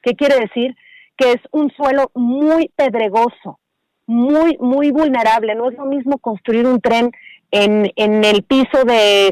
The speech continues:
Jalisco, en la Ciudad de México, en otras partes del mundo, que en la península.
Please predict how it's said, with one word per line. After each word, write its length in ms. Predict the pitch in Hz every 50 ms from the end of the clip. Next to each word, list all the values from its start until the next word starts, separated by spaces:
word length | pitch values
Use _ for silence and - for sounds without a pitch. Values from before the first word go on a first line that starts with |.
| - -
Jalisco, 720 | 202 196 220 262 277 285 254 - - - 269 254 254 254
en 120 | 247 233
la 160 | 214 196 180 -
Ciudad 260 | - 214 202 214 226 226
de 140 | 226 220
México, 720 | 208 220 233 247 254 - - 269 233 - - 240 247 247 240 -
en 180 | - 202 220 240
otras 260 | 262 240 277 254 240
partes 360 | - - 247 220 - 247 226
del 120 | 208 208 202
mundo, 320 | 202 208 214 220 247 247 _ -
que 280 | 285 277 277 294 - -
en 160 | 233 233 220
la 100 | 220 214
península. 760 | - - 220 226 233 262 269 269 247 - - 190 165 147 -